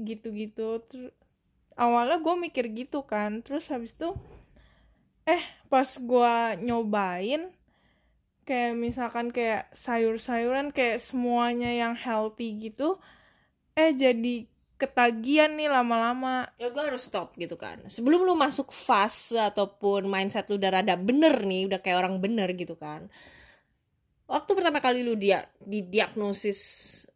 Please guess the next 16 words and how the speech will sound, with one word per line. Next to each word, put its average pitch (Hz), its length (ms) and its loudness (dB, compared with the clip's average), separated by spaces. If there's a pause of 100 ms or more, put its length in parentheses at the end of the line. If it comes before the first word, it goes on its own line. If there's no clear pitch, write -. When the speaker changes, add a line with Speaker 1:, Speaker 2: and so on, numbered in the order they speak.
(440)
Speaker 2:
ataupun 214 400 -4
lu 214 80 0
menyadari 214 480 4
ada 196 320 2
something 247 400 -4
wrong 208 240 -2
di 196 80 -2
dalam 180 500 -2
badan 180 400 -4
gua, 170 380 -2
atau 233 240 2
sebenarnya 262 340 0
lu 294 140 -2
yang 330 160 0
nyadarin 196 500 -2
atau 190 380 -2